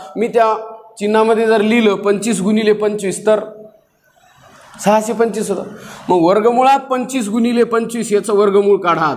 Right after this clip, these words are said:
चला, तर या दोन अवयवापैकी एक अवयव बाहेर घ्यायचा, बस उत्तर. किती आलं सांगा? पंचवीस. ठीक आहे, म्हणून ज्या ज्या संख्येचं वर्गमूळ आपल्याला गणिती प्रक्रियेने काढता आले,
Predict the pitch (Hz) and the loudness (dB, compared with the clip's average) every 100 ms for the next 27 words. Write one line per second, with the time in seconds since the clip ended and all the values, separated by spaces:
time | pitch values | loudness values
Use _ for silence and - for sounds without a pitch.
0 | 170 160 117 - - - _ _ 170 180 | -4 -4 -4 -6 -18 -20 _ _ 0 2
1 | 156 190 208 208 208 208 196 202 202 185 | 2 2 2 2 2 2 2 0 0 0
2 | 196 185 190 185 165 170 151 143 135 131 | 0 0 2 2 2 2 0 -2 -4 -6
3 | 127 - - _ 135 135 120 - - _ | -6 -12 -20 _ -12 -12 -16 -20 -20 _
4 | _ 147 175 175 170 170 160 165 - - | _ -4 0 2 2 0 0 -2 -6 -18
5 | - - - - - - - - - - | -18 -16 -14 -14 -14 -10 -10 -8 -10 -12
6 | - - - - - - - - 147 139 | -14 -16 -18 -18 -20 -20 -20 -8 -4 0
7 | 190 190 - - - 196 226 175 196 208 | 0 -2 -10 -14 -2 2 2 2 2 2
8 | 269 262 247 233 247 247 247 214 208 220 | 2 0 -2 0 0 2 0 0 0 0
9 | 220 180 165 - - 175 220 226 226 170 | 2 2 0 -8 -4 -4 0 0 0 2
10 | 190 220 262 233 269 269 254 247 240 220 | 0 0 0 0 -2 -2 0 2 0 0
11 | 214 208 202 185 160 | -2 0 0 0 -2